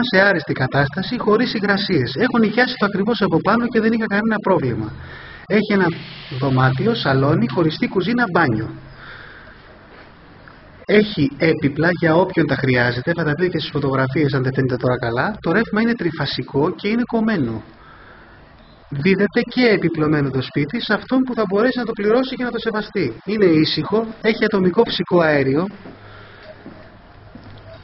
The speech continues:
Παρόλο που είναι στην Νεοχωρίου, ας πούμε, δίπλα στη Λαγκαδά, δεν έχει καθόλου θόρυβο και το βλέπει όλη μέρα ο ήλιος. Έχει τέντες, ατομικό λέβητα φυσικού αερίου.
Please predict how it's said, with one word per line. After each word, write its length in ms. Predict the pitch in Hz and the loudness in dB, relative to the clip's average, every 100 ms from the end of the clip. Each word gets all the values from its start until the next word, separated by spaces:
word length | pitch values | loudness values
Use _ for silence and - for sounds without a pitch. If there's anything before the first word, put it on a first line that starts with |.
| - - - - - 622 - - - - - - | -20 -20 -20 -20 -20 -20 -20 -20 -20 -20 -20 -4
Παρόλο 340 | 165 175 226 | 0 2 2
που 120 | 214 208 | 0 0
είναι 120 | 196 | 0
στην 160 | - | 2
Νεοχωρίου, 560 | 175 160 156 156 175 156 | 2 2 2 2 2 2
ας 80 | 143 | 0
πούμε, 260 | 170 156 147 | -2 -2 -2
δίπλα 240 | 170 160 151 | -2 -2 -2
στη 120 | 156 | -2
Λαγκαδά, 320 | 147 147 156 | -2 -2 -2
δεν 140 | 160 | 0
έχει 120 | 180 - | -2 -2
καθόλου 380 | 160 - 175 147 | -4 0 0 0
θόρυβο 360 | 139 147 175 | -2 -2 -2
και 100 | 220 | -4
το 80 | 208 | -4
βλέπει 220 | 190 240 226 | -2 -2 -2
όλη 180 | 240 | -2
μέρα 240 | 226 240 226 | 0 0 0
ο 60 | |
ήλιος. 400 | 226 185 120 117 - | 0 -2 -4 -8 -2
Έχει 260 | 196 185 | -2 -2
τέντες, 680 | 156 147 143 143 233 - - - - - - - - - - - | -2 0 0 0 -2 -2 -12 -16 -18 -20 -20 -20 -20 -20 -20 -18
ατομικό 540 | - 165 170 165 165 202 | -2 2 4 4 6 4
λέβητα 360 | 196 180 147 143 | 4 2 -2 -4
φυσικού 400 | - 151 160 143 | -6 -4 0 2
αερίου. 580 | 123 120 131 175 262 | 2 -2 0 0 -2